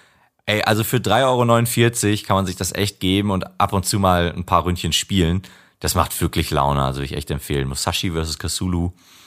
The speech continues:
Speaker 2: Im, ich weiß auf jeden Fall, dass es das im Steam, äh, Store gibt, da hab ich's ja auch gekauft. Wirklich cool. Also man muss auch nicht ein großer Samurai-Fan sein.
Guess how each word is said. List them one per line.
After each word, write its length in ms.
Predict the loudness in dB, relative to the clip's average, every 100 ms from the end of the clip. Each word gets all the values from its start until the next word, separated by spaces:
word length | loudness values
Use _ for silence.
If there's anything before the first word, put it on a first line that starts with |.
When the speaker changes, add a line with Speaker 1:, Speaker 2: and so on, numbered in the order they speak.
| -20 _ _
Speaker 2:
Im, 300 | -2 0 -2
ich 120 | -2
weiß 120 | -2 0
auf 100 | 2
jeden 100 | 2
Fall, 80 |
dass 140 | 0 -2
es 100 | -2
das 140 | -2
im 100 | -2
Steam, 520 | -4 0 2 2 -2 _
äh, 240 | -2 0
Store 300 | -2 0 0
gibt, 280 | 2 -2 -2
da 60 | -4
hab 80 | -2
ich's 80 |
ja 80 | -2
auch 100 | -2
gekauft. 520 | -8 0 0 0 -6 _ -20 -20 -20 -10
Wirklich 420 | 2 4 4 2 6
cool. 320 | 6 4 0
Also 160 | 2 4
man 120 | 4
muss 160 | 4 4
auch 120 | 4
nicht 220 | 2 -2
ein 20 |
großer 260 | 0 2 4
Samurai-Fan 600 | 4 4 2 2 -2 0
sein. 260 | 2 0